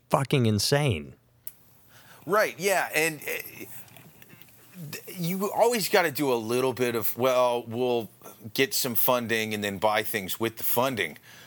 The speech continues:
Speaker 2: But it was just like they had no practical plan of, of, of doing it at all. It was, it was sort of like watching, uh, people that are hooked on meth or crack or something go,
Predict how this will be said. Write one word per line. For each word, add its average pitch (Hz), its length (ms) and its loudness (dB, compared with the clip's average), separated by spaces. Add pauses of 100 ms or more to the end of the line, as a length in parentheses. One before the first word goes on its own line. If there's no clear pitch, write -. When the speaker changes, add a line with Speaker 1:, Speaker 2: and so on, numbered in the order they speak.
(140)
Speaker 2:
But 127 240 4
it 139 140 -2
was 135 160 0
just - 240 0
like 120 160 0
they 135 120 2
had 120 280 -4
no 113 460 -2
practical 113 640 -6
plan 113 480 -2
of, - 240 -6
of, - 200 -10
of 87 200 -8
doing 117 300 0
it 95 100 -2
at 90 80 -4
all. 127 220 4
It 90 100 -6
was, 92 180 -4
it 117 40 -2
was 110 140 -2
sort 131 320 0
of 117 120 -2
like 110 340 0 (460)
watching, 113 580 0 (340)
uh, 78 140 -8 (320)
people 120 320 -2
that 110 180 2
are 101 100 0
hooked 110 280 -2
on 98 320 0
meth 98 340 0
or 90 80 2
crack 98 460 2
or 104 60 0
something 85 500 -4
go, 85 240 0